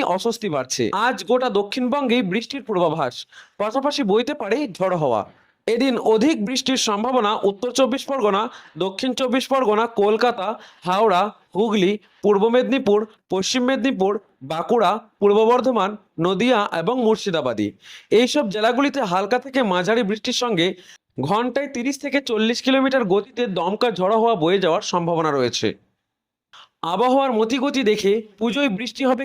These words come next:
কি না, সেই নিয়ে সন্দিহান রাজ্যবাসী। আজকের পর সোম ও মঙ্গলবার দক্ষিণবঙ্গের প্রায় সব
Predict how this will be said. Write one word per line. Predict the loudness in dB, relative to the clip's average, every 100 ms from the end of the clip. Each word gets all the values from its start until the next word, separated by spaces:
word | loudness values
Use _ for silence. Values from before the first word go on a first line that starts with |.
| -2
কি | 0
না, | 2 0 -2 -10 -8 -2
সেই | 0 2
নিয়ে | 2 0 0
সন্দিহান | 0 2 0 0 -4
রাজ্যবাসী। | -4 0 -2 -2 -6 -8 -12 -20 -8 -4
আজকের | -4 -2 -2 0
পর | 0 0 -2 -10 -10 -2
সোম | 0 2 2
ও | 2
মঙ্গলবার | 2 2 0 0 -2 -2
দক্ষিণবঙ্গের | -2 -2 -2 0 0 -2
প্রায় | -2 -4 -4
সব | -4